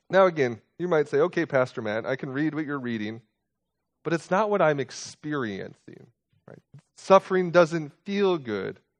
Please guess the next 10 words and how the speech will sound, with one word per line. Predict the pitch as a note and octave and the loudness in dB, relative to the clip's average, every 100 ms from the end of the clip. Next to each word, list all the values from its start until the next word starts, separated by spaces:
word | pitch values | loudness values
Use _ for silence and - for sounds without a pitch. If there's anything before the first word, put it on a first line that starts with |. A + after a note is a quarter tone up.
| _ _ _ _ - | _ _ _ _ -12
Uh, | G2 | -10
persecution | - G#3+ G#3 G3 A3+ G3+ F3 | 2 2 2 -4 -4 -2 -2
isn't | - G#3+ B3 G3 | 0 2 2 2
making | G3+ G3 F#3+ F3 | 2 2 -4 -2
me | E3 | -2
love | D#3 D#3+ D#3 C#3 | 2 2 2 4
God. | D#3+ D3 F#2 E2+ - - _ _ _ _ _ - | 6 6 4 -2 -18 -20 _ _ _ _ _ -8
It | C3+ | -2
just | F3 E3 | -2 -2
hurts. | - - E3+ - - - - | -8 -6 -6 -6 -18 -20 -20